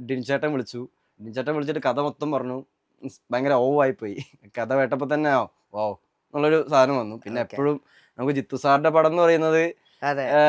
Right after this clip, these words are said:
Speaker 1: എന്താ, ആദ്യത്തെ ഡിറ്റക്റ്റീവ്
Speaker 2: സ്പെഷ്യൽ ആണ്.
Speaker 1: കണ്ടിട്ട് ഞാൻ actually രണ്ട് ദിവസം ഉറങ്ങാണ്ടൊക്കെ നിന്നിട്ടുണ്ട്. ഞാൻ ചെറുപ്പത്തിലാണ് കണ്ടത്.
Speaker 2: ഓക്കെ,
Speaker 1: ആ
Speaker 2: ഓക്കെ,
Speaker 1: ഒരു,
Speaker 2: ഫൈൻ,
Speaker 1: ആ,
Speaker 2: ഫൈൻ, ഫൈൻ.
Speaker 1: കില്ലിംഗ് രീതിയൊക്കെ ഇല്ലേ,
Speaker 2: ആ.
Speaker 1: ഇനിയിപ്പോ ആരെങ്കിലും രാത്രി എന്റെ വായിലെങ്ങാനും വിഷം ഒഴിച്ച്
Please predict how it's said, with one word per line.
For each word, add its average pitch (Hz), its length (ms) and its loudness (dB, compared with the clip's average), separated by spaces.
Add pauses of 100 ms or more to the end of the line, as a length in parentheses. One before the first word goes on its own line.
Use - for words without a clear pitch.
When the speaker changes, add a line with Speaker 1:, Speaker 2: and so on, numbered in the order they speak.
(340)
Speaker 1:
എന്താ, 151 260 6
ആദ്യത്തെ 147 340 6
ഡിറ്റക്റ്റീവ് 180 540 4
Speaker 2:
സ്പെഷ്യൽ 196 220 6
ആണ്. 175 40 4
Speaker 1:
കണ്ടിട്ട് 180 300 2
ഞാൻ 160 140 4
actually 165 420 2
രണ്ട് 156 280 4
ദിവസം 165 180 0
ഉറങ്ങാണ്ടൊക്കെ 147 480 0
നിന്നിട്ടുണ്ട്. 123 280 -6
ഞാൻ 127 60 -6
ചെറുപ്പത്തിലാണ് 139 440 0
കണ്ടത്. 110 220 -2 (480)
Speaker 2:
ഓക്കെ, 120 240 -10
Speaker 1:
ആ 143 180 8
Speaker 2:
ഓക്കെ, 165 100 4
Speaker 1:
ഒരു, 165 120 2
Speaker 2:
ഫൈൻ, 170 80 0
Speaker 1:
ആ, 156 40 8
Speaker 2:
ഫൈൻ, 156 60 8
ഫൈൻ. 151 120 -2
Speaker 1:
കില്ലിംഗ് 170 600 -2
രീതിയൊക്കെ 170 360 4
ഇല്ലേ, 110 220 -2
Speaker 2:
ആ. 123 100 -8
Speaker 1:
ഇനിയിപ്പോ 143 260 2
ആരെങ്കിലും 156 380 6
രാത്രി 165 320 6
എന്റെ 147 260 2 (140)
വായിലെങ്ങാനും 156 800 2
വിഷം 151 300 -2
ഒഴിച്ച് 156 440 -2